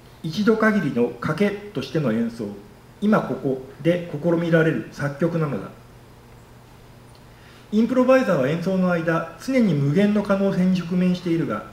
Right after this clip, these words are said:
しかし結果として発された音は紛れもない必然性を持つ。だが、それがあくまでも結果として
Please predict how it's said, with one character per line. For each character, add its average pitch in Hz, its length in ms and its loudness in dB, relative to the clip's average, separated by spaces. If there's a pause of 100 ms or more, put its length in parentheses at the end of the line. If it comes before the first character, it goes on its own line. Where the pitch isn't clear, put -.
(280)
し - 80 -16
か 240 140 4
し - 120 -6
結 180 200 0
果 226 120 2
と 214 120 0
し - 60 -8
て 226 80 2
発 196 260 -2
さ 220 100 2
れ 208 80 2
た 185 120 0
音 151 200 2
は 120 100 4
紛 151 280 0
れ 220 80 6
も 214 100 6
な 214 140 4
い 160 60 2
必 - 260 -6
然 175 180 0
性 165 200 0
を 143 40 0
持 135 140 -6
つ。 - 220 -20 (680)
だ 190 120 6
が、 147 340 -4 (120)
そ 175 140 -2
れ 190 100 4
が 208 200 2
あ 214 60 2
く 269 80 0
ま 190 140 6
で 135 80 2
も 127 260 -2
結 170 220 -2
果 240 140 2
と 240 100 2
し - 120 -2
て 214 200 -2